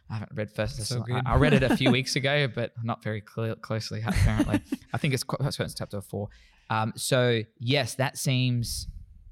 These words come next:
Speaker 1: seems to me to be, indicate that yes, all of the, all the dead will, uh, will rise and, uh, everybody will see it. Uh,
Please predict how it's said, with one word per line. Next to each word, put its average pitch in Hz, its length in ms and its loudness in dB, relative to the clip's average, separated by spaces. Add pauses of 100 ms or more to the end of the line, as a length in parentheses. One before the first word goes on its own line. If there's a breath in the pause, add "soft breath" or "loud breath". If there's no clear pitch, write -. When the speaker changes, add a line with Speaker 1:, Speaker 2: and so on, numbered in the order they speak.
(180)
Speaker 1:
seems 127 360 -2
to 131 100 -2
me 120 300 4
to 120 180 -4
be, 110 360 -2
indicate 110 480 -2
that 110 80 -6
yes, 117 500 -2 (160)
all 113 340 2
of 110 100 0
the, 113 140 -2 (100)
all 117 120 -2
the 107 140 -6
dead 110 300 -6
will, 110 360 -8 (600 loud breath)
uh, 104 140 -4
will 110 200 -2
rise 107 500 -2
and, 101 360 -2
uh, 104 180 -4
everybody 104 600 -6
will 101 160 -6
see 101 240 -6
it. 98 100 -10 (400 soft breath)
Uh, 110 80 -2